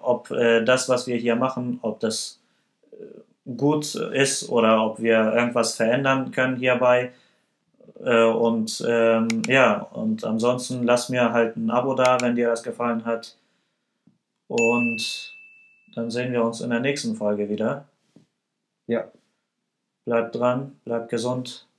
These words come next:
Speaker 2: Bleibt gespannt. Wie gesagt, wenn ihr mehr von uns sehen wollt, drückt auf die Glocke,
Speaker 1: Ja.
Speaker 2: abonniert,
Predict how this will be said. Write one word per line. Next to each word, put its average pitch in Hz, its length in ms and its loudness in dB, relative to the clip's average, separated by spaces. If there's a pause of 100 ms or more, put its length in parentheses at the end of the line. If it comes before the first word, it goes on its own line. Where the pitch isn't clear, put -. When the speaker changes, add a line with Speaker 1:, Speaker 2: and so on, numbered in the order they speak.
(120)
Speaker 2:
Bleibt 95 180 -8
gespannt. 123 520 -8 (760)
Wie - 160 -12
gesagt, 120 640 -4 (1500)
wenn 101 200 -4
ihr 98 260 -2
mehr 113 240 -4
von 113 140 -4
uns 104 120 -6
sehen 107 240 -2
wollt, 98 400 -4 (180)
drückt 117 200 -10
auf 101 80 -12
die 101 100 -10
Glocke, 101 460 -10 (600)
Speaker 1:
Ja. 120 180 -4 (460)
Speaker 2:
abonniert, 92 600 -6